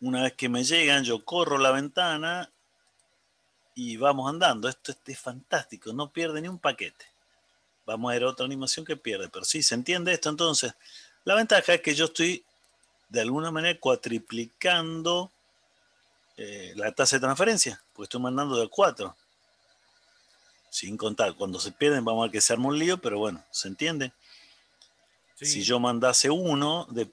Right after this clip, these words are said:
Speaker 1: de, de envío y parada, mandaría el A, espero el acuse de recibo, mando el B, y así. Yo acá estoy mandando de a cuatro, ¿sí? Este protocolo se llama de ventana deslizante, y lo que hace es aprovechar el canal. Bueno, en este caso,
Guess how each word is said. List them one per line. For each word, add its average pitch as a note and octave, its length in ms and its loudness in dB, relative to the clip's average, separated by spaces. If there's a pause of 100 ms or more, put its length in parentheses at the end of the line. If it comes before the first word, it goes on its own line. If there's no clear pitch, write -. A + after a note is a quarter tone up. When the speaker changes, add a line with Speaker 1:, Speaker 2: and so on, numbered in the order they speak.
Speaker 1:
de, G#2 280 -6
de G2 400 -6
envío A#2+ 280 -2
y - 20 -2
parada, B2+ 400 6
mandaría A2+ 420 0
el D3 140 0
A, E3 320 4
espero A#2 280 -2
el A#2 60 -2
acuse A#2+ 280 -4
de - 20 -2
recibo, D#3 440 -2
mando A2+ 280 -4
el A#2+ 100 -4
B, D3+ 400 -2
y A#2+ 140 -4
así. C#3 480 -2 (720)
Yo A2 160 -4
acá A#2 180 -2
estoy C3+ 300 -6
mandando A#2+ 420 -4
de A2+ 100 4
a - 40 -6
cuatro, G#2+ 480 -6 (920)
¿sí? D3+ 260 -10 (880)
Este F3 220 -8
protocolo E3+ 500 -2
se D3 200 0
llama D3+ 340 0
de C3+ 100 2
ventana C3+ 480 -2
deslizante, C#3 800 -2 (640)
y A#2+ 80 -12
lo A#2+ 140 -8
que C#3+ 100 -2
hace D3+ 220 2
es - 180 -6
aprovechar A2+ 460 -4
el A#2+ 60 -4
canal. G#2 420 -6
Bueno, G#2+ 260 0
en G2+ 80 -8
este G#2+ 220 -8
caso, C#3 480 0